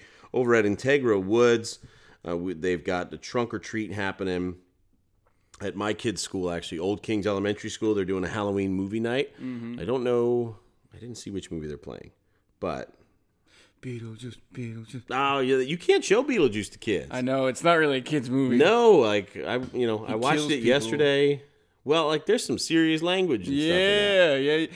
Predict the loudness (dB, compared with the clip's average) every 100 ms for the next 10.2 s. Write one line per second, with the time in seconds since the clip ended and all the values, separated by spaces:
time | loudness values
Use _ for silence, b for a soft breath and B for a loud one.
0 | B B -4 -2 -2 -4 -10 -10 -8 -4
1 | -4 -6 -8 -2 -2 0 -4 -2 -4 -4
2 | -6 -6 -6 -4 -4 -4 -4 -4 -6 -8
3 | -8 -6 -4 -4 -4 -6 -8 -10 -10 -10
4 | -14 -10 -8 -6 -4 -6 -4 -4 -4 -4
5 | -4 -6 -6 -8 -8 -8 -10 -10 -12 -12
6 | -14 -20 B B B -8 -2 2 2 2
7 | -2 -4 -4 0 0 -2 -4 -6 -6 -12
8 | -14 -20 b b -2 -2 -2 -4 -6 -10
9 | b b -4 2 2 2 0 0 0 -2
10 | -6